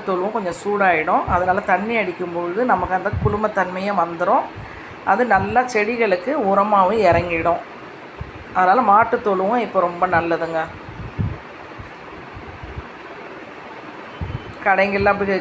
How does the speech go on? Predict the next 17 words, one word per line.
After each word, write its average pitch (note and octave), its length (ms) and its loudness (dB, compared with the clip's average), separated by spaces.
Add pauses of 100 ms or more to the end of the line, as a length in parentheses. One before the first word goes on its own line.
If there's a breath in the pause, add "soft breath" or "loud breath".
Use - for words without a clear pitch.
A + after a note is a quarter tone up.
கிடைக்கலனா F3+ 380 2
கூட, G#3+ 100 4 (100)
கடைங்கள்ல F#3+ 480 2
வரட்டியா F3+ 380 2 (100)
விற்பாங்க, F3+ 460 2
நாட்டு F3 280 2
மருந்து E3+ 300 2
கடைங்கள்லாம் E3+ 720 2 (160)
வாங்கி F3 360 0
யூஸ் F3 220 -6
பண்ணி E3+ 180 -4 (100)
பாருங்க. F3 260 4
அப்படி F#3+ 160 0
இல்லாட்டி F#3 280 4
ஆன்லைன்லேயே F#3+ 480 2
கிடைக்குதுன்னு F3+ 500 2
சொல்றாங்க E3+ 400 2